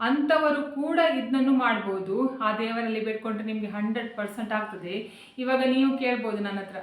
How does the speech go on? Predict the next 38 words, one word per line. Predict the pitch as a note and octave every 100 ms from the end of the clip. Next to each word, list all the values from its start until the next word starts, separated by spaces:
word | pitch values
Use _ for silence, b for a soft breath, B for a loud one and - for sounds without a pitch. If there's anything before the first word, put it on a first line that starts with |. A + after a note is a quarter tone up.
| -
"ನೀವು | A3 B3 B3+
ಎಂತ | A3+ B3
ಮಾಡಿದ್ರಿ?" | A3+ F#3+ F#3 G3
ಅಂತ | G3 E3+ G#3
ಆಯ್ತಾ. | G3 F#3 F#3 - B G#3
ನಮ್ಗೆ | A3+ A#3+ A#3+ B3 -
already | - A3+ A#3+ A#3 A3
ಜಾಗ | A3+ A3+ B3 A3+
ಉಂಟು. | G3+
ನಾನು | G3+ G3+ G#3
ಒಂದು | G#3 G#3+
ವಿಡಿಯೋದಲ್ಲಿ | A3 A3 G#3+ G#3
ತೋರಿಸಿದ್ದೇನೆ, | G#3+ A3 A#3 G3 F#3
ಏನಂತ | F#3 G3 G3
ಹೇಳಿದ್ರೆ, | G3 F#3+ A3+ - - - -
"ನಮ್ದು | G#3+ G#3 G#3
ಜಾಗ | G#3+ G#3+ A3 G#3+
ನೋಡಿ" | G#3 A3 G#3+ G3
ಅಂತ | F#3+
ಹೇಳ್ಕೊಂಡು. | F#3+ F#3 F3+ F3
ಉಡುಪಿಯಲ್ಲಿ | F#3+ G3 - G3+ F#3+
ಜಾಗ | F#3+ F#3+ G3
ಉಂಟು, | G3 F#3 G3 A#3+ - B B
ನಮ್ಮ | G#3 G#3+ A3+
ಮಾವ | G#3 G3+ G#3+ B3 C4+
ಮಾಡಿದ | B3+ G#3+ G#3
ಜಾಗ. | G#3 G#3 G3 F#3+ - G#3
ಮತ್ತೆ | G3 G3
ನಾನು | G3 G3 F#3+ -
ಪುನಃ | A3+ B3+ A#3
ಹೇಳ್ತಾ | G#3 G3
ಇದ್ದೇನೆ, | F#3+ F#3+
ನಮ್ಮ | G3 G#3 A3+ G#3+
ಮಾವ | G3+ G3+ A3+ A#3
ಮಾಡಿದ | G3+ F#3 F#3 F#3+
ಜಾಗ, | F#3+ F#3 F3
ನಮ್ಮ | F#3
ಯಜಮಾನ್ರದ್ದು | F3+ F3 F#3+ G#3 G#3 F#3 G#3+ D4 D4 -